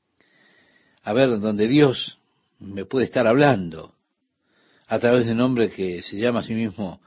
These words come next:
profeta. Y buscar que usted vaya a él, entonces él pondrá su mano sobre su cabeza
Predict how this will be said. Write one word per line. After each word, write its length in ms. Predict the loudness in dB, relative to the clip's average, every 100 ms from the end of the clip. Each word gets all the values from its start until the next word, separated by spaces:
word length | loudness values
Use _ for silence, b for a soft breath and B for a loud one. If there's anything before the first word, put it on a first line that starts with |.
| _ _ _ _ -12
profeta. 680 | -10 -4 2 2 0 -12 -16 _ _ _ _ _ _ _ _ _ _ _ _ _ -4
Y 80 |
buscar 300 | -2 2 2
que 60 | 0
usted 260 | 2 4 6
vaya 360 | 8 8 6
a 60 | 6
él, 440 | 6 6 4 -2 -8 _ _ _ _ _ -16
entonces 440 | -6 -4 -4 -4
él 120 | -4
pondrá 240 | -4 -2 -2
su 120 | 0
mano 280 | 0 0 -2
sobre 240 | -4 -6
su 160 | -8 2
cabeza 640 | 6 6 6 4 0 -2